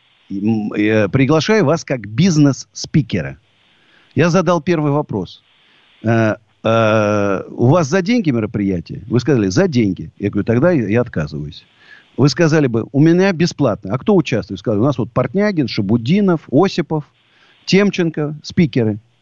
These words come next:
Я сказал: «Я отказываюсь, я с ними рядом на одной сцене быть не буду». Если там выступает на какое-то бизнес-мероприятие, да, и выступают реальные предприниматели, я, конечно, приеду и денег не возьму, бесплатно. Сам за свой счёт прилечу, не буду напрягать организаторов.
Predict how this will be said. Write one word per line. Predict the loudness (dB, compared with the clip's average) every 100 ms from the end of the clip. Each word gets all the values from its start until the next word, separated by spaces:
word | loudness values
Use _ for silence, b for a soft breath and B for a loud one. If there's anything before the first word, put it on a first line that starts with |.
| -6
Я | -2
сказал: | 0 0 2
«Я | 2
отказываюсь, | 0 -2 -4 -4 -4
я | -2
с | 0
ними | 2
рядом | 2 2 0
на | 0
одной | -2
сцене | 0 0 2
быть | 0 -2
не | -2
буду». | -4 -8 -14 _ b b b
Если | 2 2
там | 2 2
выступает | 0 -2 -2 0 0
на | -2
какое-то | 0 0 0
бизнес-мероприятие, | 0 2 2 2 0 0 -2 2 2 2 0 -2 -2 -2 -2
да, | 0 -2 -6 b b b -4
и | 2 4 6 4 4
выступают | 2 0 -2 0 0
реальные | 0 0 0 0 0 -2
предприниматели, | -4 -6 -2 0 2 2 0 -4 -6 -6 -14 b b b
я, | 0 2
конечно, | 2 -2 -2
приеду | 0 2 2 2
и | 2
денег | 4 4 4
не | 2
возьму, | 0 0 -2
бесплатно. | -2 -4 -2 -4 -4
Сам | 0 0
за | 0
свой | -2 -2
счёт | -2 -4
прилечу, | 0 0 0 -2 0
не | 2
буду | 2 -2
напрягать | -4 -2 -2 -2
организаторов. | 0 2 4 2 0 -6